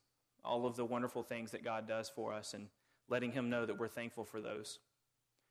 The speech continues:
And I think there's a reason for that. I think we'll just be better individually, as a group.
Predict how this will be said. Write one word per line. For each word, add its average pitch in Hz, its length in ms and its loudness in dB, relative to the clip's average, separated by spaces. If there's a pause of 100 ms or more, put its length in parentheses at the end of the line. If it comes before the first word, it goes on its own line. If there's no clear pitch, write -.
(1800)
And 113 140 2
I 110 80 2
think 117 280 -2 (1160)
there's 123 200 0
a 117 60 2
reason 117 300 2
for 110 120 -6
that. 104 140 -2
I 110 60 -4
think 117 240 -6
we'll 113 100 -4
just 113 260 -6
be 117 140 -2
better 113 380 4 (1200)
individually, 135 580 2 (280)
as 107 120 -8
a 110 60 -8
group. 131 380 2